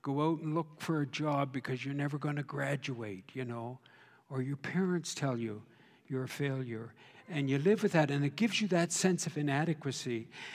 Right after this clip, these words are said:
And then there's the unrealistic compliments.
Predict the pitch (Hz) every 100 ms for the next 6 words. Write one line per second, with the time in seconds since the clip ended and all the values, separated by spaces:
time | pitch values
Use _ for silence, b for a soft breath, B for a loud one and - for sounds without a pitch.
0 | 208 170 226 262 262 - 196 156 190 247
1 | 269 247 226 196 214 220 - 151 - -
2 | B B B - 185 202 202 147 131 117
3 | - - -